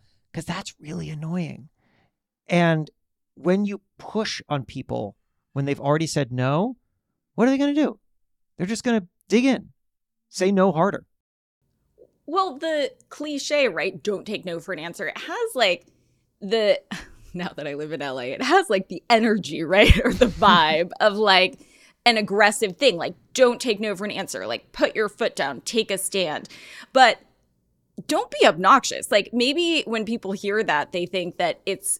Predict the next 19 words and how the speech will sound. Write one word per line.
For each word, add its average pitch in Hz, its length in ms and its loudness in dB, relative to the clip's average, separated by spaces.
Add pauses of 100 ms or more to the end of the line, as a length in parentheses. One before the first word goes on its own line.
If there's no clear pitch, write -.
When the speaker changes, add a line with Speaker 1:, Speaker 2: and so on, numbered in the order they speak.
Speaker 2:
some 208 240 -2
sort 190 260 0
of, 175 140 0
like, 160 300 -4 (720)
you 190 160 -4
know, 175 260 -6 (160)
spring 254 400 0
into 220 240 -2
fight - 500 0
mode, 107 340 -6 (240)
right? 185 300 0
Speaker 1:
Yeah. - 60 -20 (320)
Speaker 2:
And 240 200 2
I 262 140 4
don't 302 240 2 (100)
think 247 300 -4
that 196 440 2 (600)
that's 180 600 2 (600)
ever 208 500 2